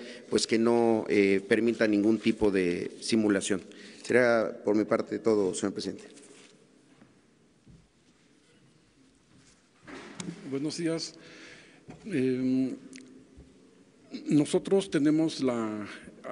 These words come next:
Speaker 2: ante este acuerdo, eh, firmado el día de ayer por el presidente, eh, estamos obligados a recibir toda la documentación,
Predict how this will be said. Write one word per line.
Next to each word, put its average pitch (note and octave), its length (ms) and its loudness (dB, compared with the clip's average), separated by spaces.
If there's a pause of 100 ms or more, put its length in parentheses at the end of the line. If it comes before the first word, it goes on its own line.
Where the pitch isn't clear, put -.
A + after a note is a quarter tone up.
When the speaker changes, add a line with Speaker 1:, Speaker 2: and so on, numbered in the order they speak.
Speaker 2:
ante A#2+ 280 0
este C3 220 -2
acuerdo, C#3 460 2 (560)
eh, A2 200 -2
firmado A#2+ 600 0
el A2+ 180 -2
día A#2 140 0
de A2+ 340 2
ayer A#2 320 0 (800)
por G#2+ 140 2
el G2+ 80 0
presidente, B2+ 720 2 (1040)
eh, B2 720 4 (180)
estamos F#3+ 440 4
obligados C#3+ 680 4 (100)
a C#3+ 220 0 (260)
recibir C3 500 4
toda F3 280 4
la B2 340 4 (720)
documentación, C3+ 920 8